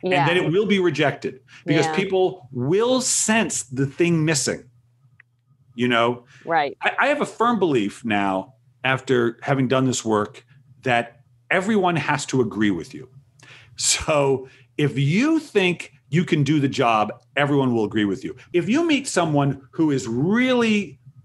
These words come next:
Speaker 2: in their own integrity and, and enjoy supporting people, you can be wobbly and they'll support you.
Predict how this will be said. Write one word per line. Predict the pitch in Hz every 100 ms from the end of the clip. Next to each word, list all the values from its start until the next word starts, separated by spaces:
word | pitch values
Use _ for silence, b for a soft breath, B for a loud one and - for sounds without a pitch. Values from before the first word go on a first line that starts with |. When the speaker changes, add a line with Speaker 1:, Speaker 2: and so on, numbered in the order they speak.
| - - -
Speaker 2:
in | 196
their | 185 170
own | 165
integrity | 143 - 143 131 120 120 123
and, | 120 110 107 _ _
and | 127
enjoy | 120 113 110 202 247
supporting | 240 - 185 180 143
people, | 143 151 107 113 B _
you | 160 277
can | 247
be | 175
wobbly | 170 139 139 147 123 104 104
and | 120 120
they'll | 127
support | 120 123 - 107 -
you. | 78